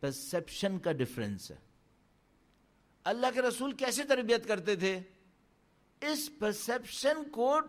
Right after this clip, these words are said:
چینج کرتے تھے، چھوٹی چھوٹی باتوں سے۔ نبی philosophy نہیں بولتے تھے، کیوں؟ لوگ philosopher نہیں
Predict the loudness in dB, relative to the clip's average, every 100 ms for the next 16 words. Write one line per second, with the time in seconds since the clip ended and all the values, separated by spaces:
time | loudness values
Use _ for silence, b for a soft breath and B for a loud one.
0 | -8 -14 -2 0 2 0 -2 -2 -2 -8
1 | -10 -20 _ _ _ _ _ _ 0 2
2 | 0 0 0 2 4 4 4 -2 -4 -10
3 | -16 _ _ _ _ _ b b -4 -2
4 | 0 -2 0 0 2 0 -2 2 2 6
5 | 4 4 0 -2 -4 0 2 2 0 0
6 | 0 2 0 2 0 0 0